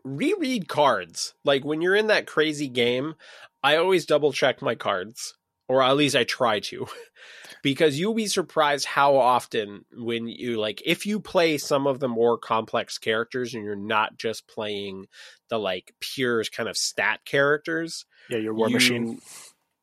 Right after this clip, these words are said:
Speaker 1: Right, you know, um,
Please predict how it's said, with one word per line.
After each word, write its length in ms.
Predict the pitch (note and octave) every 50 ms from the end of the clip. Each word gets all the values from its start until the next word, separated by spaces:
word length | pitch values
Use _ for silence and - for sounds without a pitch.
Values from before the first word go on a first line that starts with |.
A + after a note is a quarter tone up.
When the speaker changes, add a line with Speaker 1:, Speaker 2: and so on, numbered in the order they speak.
| _ _ _ _ _ _ _ _ - - - - E3
Speaker 1:
Right, 440 | D3 C3 D3+ C3+ B2+ A#2 F#2 - -
you 140 | B2+ C#3+ C3+
know, 440 | B2 A#2+ A2 G#2+ A2 A2 A#2 B2 _ -
um, 540 | A#2+ A#2 A#2 A2+ A2 G#2 G2+ F#2+ G2 G#2